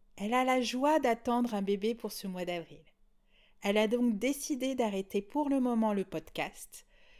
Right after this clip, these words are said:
le temps d'apprécier pleinement ses derniers mois de grossesse et les premiers jours de sa fille. Nous verrons cet été si nous reprenons ensemble cette aventure. Pour ma part, je souhaite aborder différemment la ligne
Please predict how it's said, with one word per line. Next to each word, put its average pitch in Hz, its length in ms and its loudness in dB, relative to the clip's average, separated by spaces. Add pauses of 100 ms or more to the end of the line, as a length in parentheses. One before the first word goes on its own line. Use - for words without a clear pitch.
(180)
le 226 180 0
temps 240 440 -2
d'apprécier 247 760 -2
pleinement 240 760 0
ses - 280 -6
derniers 247 400 2
mois 226 200 2
de 196 120 0
grossesse - 880 -8 (540)
et 220 80 4
les 214 120 2
premiers 262 460 2
jours 233 200 0
de 220 120 2
sa 196 180 -6
fille. - 360 -14 (520)
Nous 233 140 4
verrons 240 560 2
cet - 340 -4
été 247 460 -4
si - 300 -4
nous 226 140 4
reprenons 233 600 2
ensemble 214 480 -2
cette 202 240 -4
aventure. 180 600 -6 (680)
Pour 269 140 2
ma 226 160 4
part, 226 500 0 (180)
je 233 200 2
souhaite 285 320 2
aborder 226 540 2
différemment 233 840 0
la 220 160 -2
ligne 202 300 -2